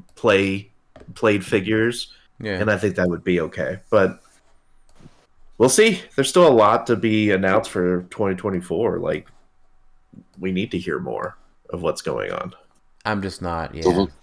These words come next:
Speaker 3: 'cause we've heard nothing.
Speaker 1: Yep.
Speaker 3: I mean, we have heard nothing.
Speaker 1: But that's not what, that's not what we're here to talk about today. We're here to recap.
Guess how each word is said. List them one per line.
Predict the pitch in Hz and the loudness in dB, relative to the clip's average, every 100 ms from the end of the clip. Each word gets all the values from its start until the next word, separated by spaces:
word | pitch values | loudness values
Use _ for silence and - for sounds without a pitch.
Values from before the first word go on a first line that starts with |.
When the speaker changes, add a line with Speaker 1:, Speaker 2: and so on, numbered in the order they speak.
| - - | -20 -2
Speaker 3:
'cause | 113 95 | 2 6
we've | 107 | 6
heard | 104 113 85 | 6 4 4
nothing. | 107 - 76 78 _ _ - - _ - - - - - - - _ - - - - - | -2 -2 -12 -14 _ _ -20 -20 _ -20 -20 -20 -20 -20 -20 -20 _ -20 -20 -20 -20 -6
Speaker 1:
Yep. | 101 147 - _ _ _ _ _ _ _ | -2 -2 -4 _ _ _ _ _ _ _
Speaker 3:
I | 98 | -2
mean, | 87 80 80 80 | -2 -4 -10 -6
we | 90 | -2
have | 92 95 | -2 -2
heard | - 82 | -2 0
nothing. | 85 175 - 50 50 - - - - - - - - - - | 0 -2 -4 -12 -12 -16 -10 -10 -10 -14 -16 -16 -18 -14 2
Speaker 1:
But | 139 | 4
that's | 151 160 | 4 4
not | 185 165 | 4 6
what, | 151 127 | 6 4
that's | - 135 | -2 2
not | 180 | 4
what | 147 117 | 6 6
we're | 120 | 6
here | 107 113 110 101 98 _ - | 6 6 6 4 -2 _ -14
to | 98 | -2
talk | 95 92 | -2 0
about | 90 90 | -2 -2
today. | 90 139 107 | 0 0 2
We're | 95 123 | 0 2
here | 117 | 2
to | 87 85 | 0 -2
recap. | 90 95 - 95 92 90 | -2 -4 -2 0 0 -2